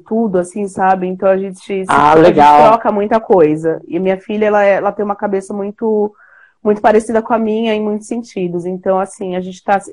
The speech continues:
Speaker 1: tá evoluindo muito juntas, né?
Speaker 2: Isso é muito bom,
Speaker 1: E
Speaker 2: muito bom. E
Speaker 1: Isso.
Speaker 2: deixa eu partir pra uma outra pergunta. E como é que você tava dando aula, né? E quando surgiu a vontade de empreender? Por quê?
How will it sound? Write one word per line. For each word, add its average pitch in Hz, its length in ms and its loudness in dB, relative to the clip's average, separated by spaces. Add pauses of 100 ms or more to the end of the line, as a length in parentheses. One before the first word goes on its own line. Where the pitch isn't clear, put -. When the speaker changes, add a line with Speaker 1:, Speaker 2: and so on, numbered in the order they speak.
Speaker 1:
tá 202 140 0
evoluindo 220 500 0
muito 220 300 -6
juntas, - 580 -12 (680)
né? 190 340 -2
Speaker 2:
Isso - 120 -2
é 175 40 6
muito 156 220 4
bom, 269 300 6
Speaker 1:
E 214 320 0 (100)
Speaker 2:
muito 214 100 2
bom. 277 200 2 (880)
E 202 60 8
Speaker 1:
Isso. 220 320 10
Speaker 2:
deixa - 160 0
eu 214 40 4
partir 220 300 6
pra 233 120 8
uma 226 160 8
outra 220 140 4
pergunta. 190 600 4 (420)
E 202 80 -2
como 240 220 4
é 262 80 2
que 262 160 -10
você 190 200 4
tava 220 320 4 (140)
dando 202 260 4
aula, 220 420 6 (180)
né? 190 440 0 (360)
E 202 80 0
quando 269 220 4
surgiu 233 300 6
a 214 120 8
vontade 202 560 4
de 185 100 0
empreender? 185 600 2 (520)
Por 294 180 6
quê? 165 340 2